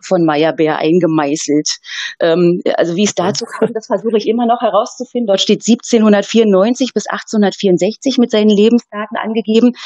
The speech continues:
Aber er ist ja siebzehnhunderteinundneunzig geboren und wie es zu vierundneunzig kam, ist mir tatsächlich ein Rätsel.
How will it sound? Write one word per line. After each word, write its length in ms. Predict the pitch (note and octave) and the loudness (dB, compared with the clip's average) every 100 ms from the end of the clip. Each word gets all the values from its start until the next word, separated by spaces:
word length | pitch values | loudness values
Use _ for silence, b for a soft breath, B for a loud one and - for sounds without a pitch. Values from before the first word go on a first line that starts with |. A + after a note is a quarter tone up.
| B B | B B
Aber 200 | F3+ F#3 | 0 2
er 40 | F3+ | 2
ist 100 | G3 | 0
ja 100 | E3+ | 0
siebzehnhunderteinundneunzig 1000 | G#3 - G#3+ E3+ A3+ A3 G#3+ A3 G#3 | -2 -4 -2 2 2 2 2 -2 -4
geboren 340 | F#3+ E3 G3+ A#3+ | -4 0 0 2
und 160 | F#3+ | 0
wie 80 | F3+ | 0
es 160 | F#3+ - | -4 -4
zu 140 | - | -6
vierundneunzig 580 | E3+ G#3+ C#4+ B3 A#3+ A#3+ | 0 2 4 4 0 -2
kam, 200 | - A3+ | -2 -2
ist 120 | - | 0
mir 100 | G#3 | 0
tatsächlich 480 | F#3+ F#3 F#3+ G#3 A#3+ | 0 -4 -4 -4 0
ein 80 | A#3+ | 2
Rätsel. 400 | G#3 A3 - | 2 0 0